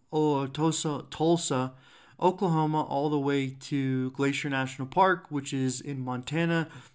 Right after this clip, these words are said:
which sits at the border of Canada, and work our way back. So,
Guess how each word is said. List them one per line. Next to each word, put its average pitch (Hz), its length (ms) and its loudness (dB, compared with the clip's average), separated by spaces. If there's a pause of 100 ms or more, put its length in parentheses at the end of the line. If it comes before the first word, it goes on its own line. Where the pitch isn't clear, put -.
(120)
which 131 220 -4
sits 139 180 0
at 127 80 -8
the 135 60 -4
border 127 520 0
of 123 400 -6 (360)
Canada, 185 480 4
and 143 180 -2
work 139 220 0
our 127 160 0
way 120 220 -2
back. 110 500 -10
So, 165 600 6